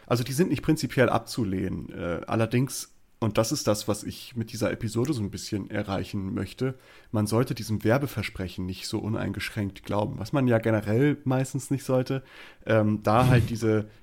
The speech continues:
Speaker 1: Informationen, auf denen die Aussagen der Hersteller beruhen, äh, durchaus imperfekt sind, wie wir hier in dieser Episode gesehen haben.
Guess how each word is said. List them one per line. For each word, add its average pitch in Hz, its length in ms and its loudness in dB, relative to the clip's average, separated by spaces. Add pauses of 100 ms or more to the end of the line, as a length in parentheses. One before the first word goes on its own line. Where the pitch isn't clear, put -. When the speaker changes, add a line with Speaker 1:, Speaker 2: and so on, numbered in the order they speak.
Speaker 1:
Informationen, 117 840 4
auf 101 200 0
denen 110 280 2
die - 160 -4
Aussagen 117 520 4
der 98 100 -2
Hersteller 120 400 0
beruhen, 117 560 -2 (300)
äh, - 120 -14
durchaus 131 360 0
imperfekt 117 520 -2
sind, - 260 -10
wie 101 100 -6
wir 101 80 -6
hier 101 180 -6
in 95 60 -6
dieser - 200 -10
Episode - 380 -12
gesehen - 360 -10
haben. 107 200 -6